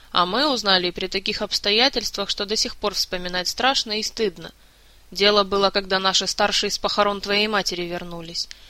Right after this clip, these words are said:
Дед, батя и тётка. Нас детей туда не взяли, и мы так толком не поняли, что там вышло у деда с Шиларом.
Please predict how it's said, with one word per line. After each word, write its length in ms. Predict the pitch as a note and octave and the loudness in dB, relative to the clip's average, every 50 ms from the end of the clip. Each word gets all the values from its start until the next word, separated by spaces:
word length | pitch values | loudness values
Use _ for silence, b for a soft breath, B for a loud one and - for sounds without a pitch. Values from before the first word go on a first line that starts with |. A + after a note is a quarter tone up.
| B B B B | B B B B
Дед, 340 | G3 - A#3 C4+ C#4+ A3 G#3 | -2 2 2 2 2 0 0
батя 360 | F3 G3 G#3+ B3 B3 - G#3+ | 4 6 6 6 6 2 -2
и 100 | F#3+ F#3 | -2 -2
тётка. 480 | - - A3 A#3 A#3+ - - - F#3 F#3 b b b b b b b b | -2 -4 -2 -2 -4 -4 -6 -8 -10 -10 b b b b b b b b
Нас 180 | G#3+ G#3+ G#3+ | 2 2 2
детей 280 | G3 A3+ A3+ - A#3 A3+ | 4 2 2 4 2 2
туда 240 | - A#3 G#3 A3 A3 | 2 2 2 2 2
не 160 | A3 A3 A3+ | 2 0 -2
взяли, 360 | A3+ A3+ B3+ C4 C4 A#3+ G3+ | 0 2 2 4 4 4 4
и 120 | G3 G3 G3 | 0 0 0
мы 160 | G3+ A3+ - | -2 -4 -4
так 160 | - A3+ - | -4 -4 -4
толком 380 | - A#3+ A#3+ A3+ - A#3+ A#3+ B3+ | -2 -6 -4 -4 -4 -4 -2 -2
не 100 | C4+ C4+ | -2 -2
поняли, 400 | - C4 B3 G#3+ G3 F#3 F3+ F3+ | 0 -2 0 2 2 0 2 2
что 220 | - - - F#3+ | 0 0 -2 -2
там 200 | - F#3+ F#3 F#3 | -2 -2 -4 -2
вышло 300 | F3+ F#3+ F#3 - F#3+ F#3+ | -2 -2 -2 0 0 0
у 80 | F#3 F#3+ | -2 2
деда 240 | G3 F#3 F3+ F3+ | 0 0 2 2
с 60 | F3 - | 4 4
Шиларом. 520 | - - G3 F#3 F3 E3+ E3+ E3+ F3 - | 4 4 2 0 -2 -2 -2 -4 -8 -12